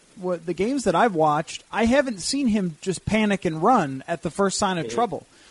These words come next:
Speaker 1: I mean, there'll be,
Speaker 2: Right.
Speaker 1: there'll be pressure, and he'll, if he escapes the pocket, it's eyes down the field.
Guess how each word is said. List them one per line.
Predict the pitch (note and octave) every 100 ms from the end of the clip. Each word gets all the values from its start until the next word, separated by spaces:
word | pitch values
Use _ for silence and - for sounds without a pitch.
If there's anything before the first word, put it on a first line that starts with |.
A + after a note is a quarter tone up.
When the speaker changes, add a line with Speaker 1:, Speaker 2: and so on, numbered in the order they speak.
| -
Speaker 1:
I | F3
mean, | F3
there'll | G#3 C4
be, | B3+
Speaker 2:
Right. | F3+ -
Speaker 1:
there'll | G3+ B3
be | G#3 F3+
pressure, | - B3+ B3+ G3+ F3+
and | F#3 F3+ E3+
he'll, | F3 G3 F#3 F3+ _ -
if | F#3
he | G3
escapes | F3 - G3 G#3+ -
the | G#3+
pocket, | - G3 F#3+ A3
it's | E3+
eyes | - E3 F#3+
down | G3 G3+ F#3+
the | E3+
field. | - D#3 D3 F3+